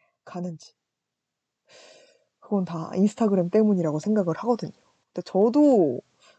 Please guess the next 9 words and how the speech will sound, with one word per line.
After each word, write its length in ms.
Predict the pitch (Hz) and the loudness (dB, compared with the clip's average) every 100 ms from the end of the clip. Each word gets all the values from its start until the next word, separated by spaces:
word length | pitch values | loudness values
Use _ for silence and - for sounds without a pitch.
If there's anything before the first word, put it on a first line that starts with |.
| _ _ | _ _
너무 260 | 208 277 | 0 0
가보고 400 | 285 208 185 262 | 0 0 0 0
싶어서 300 | 262 - 214 | -2 -4 -8
간 280 | 202 - 180 | -6 -6 -4
입장에서 500 | 160 - 196 180 180 | -4 -6 -4 -2 -4
할 160 | 196 262 | -4 -2
말이 220 | 285 262 | -2 -2
없긴 300 | 175 - 196 | -4 -6 -6
한데 380 | 208 196 226 | -4 -4 -6